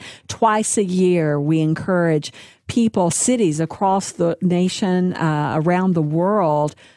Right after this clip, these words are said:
to join in forty days of prayer and fasting and community outreach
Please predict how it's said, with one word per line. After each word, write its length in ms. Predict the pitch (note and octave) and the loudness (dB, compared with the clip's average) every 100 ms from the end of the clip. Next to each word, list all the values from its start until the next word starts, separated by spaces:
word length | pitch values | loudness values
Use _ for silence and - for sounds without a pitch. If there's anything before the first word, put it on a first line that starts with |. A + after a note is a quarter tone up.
| _ - | _ -2
to 120 | F#3+ | -2
join 720 | D#3+ G3 G#3+ A3 E3+ D#3+ D#3 | 0 0 2 2 0 0 -2
in 220 | - E3+ | -2 -4
forty 460 | E3 F#3 F3+ G#3+ A#3+ | -2 0 2 2 2
days 580 | F3 C#3+ C#3 D3 D#3 E3+ | 2 2 2 2 0 0
of 200 | D3+ _ | -4 _
prayer 640 | - F3 F3 F#3+ A3 D4 D#4+ - | -4 0 2 0 0 -2 -6 -4
and 180 | C#3+ B2 | -4 -4
fasting 880 | - E3 F3+ A3 - - C#4 D4+ E4 - - - _ - | -4 0 0 0 -2 0 0 0 -2 -12 -20 -20 _ -2
and 400 | G3 F#3+ F#3 - | 2 2 0 -2
community 680 | - G#3+ A#3 C#4+ C#4+ C4 - | 0 2 2 2 0 -4 -2
outreach 800 | F3+ G3 - D#3 F3 - - | 0 0 0 0 0 -2 -4